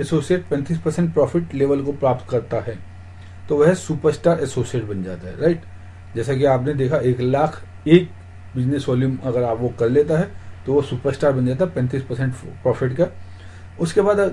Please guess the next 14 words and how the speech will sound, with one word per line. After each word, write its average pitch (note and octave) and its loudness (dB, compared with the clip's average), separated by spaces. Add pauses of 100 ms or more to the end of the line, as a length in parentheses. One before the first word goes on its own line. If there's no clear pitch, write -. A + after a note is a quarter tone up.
क्या E3 4
कहता D#3+ 2
है D#3 2
कि F3 0
qualified F3+ 6
superstar, A#2 -2 (400)
यदि C3+ 0
कोई F#3+ 6
superstar E3+ 0 (140)
किसी E3+ -2
भी F#3+ -2
एक E3 6
महीने B2 0
में, F2+ -8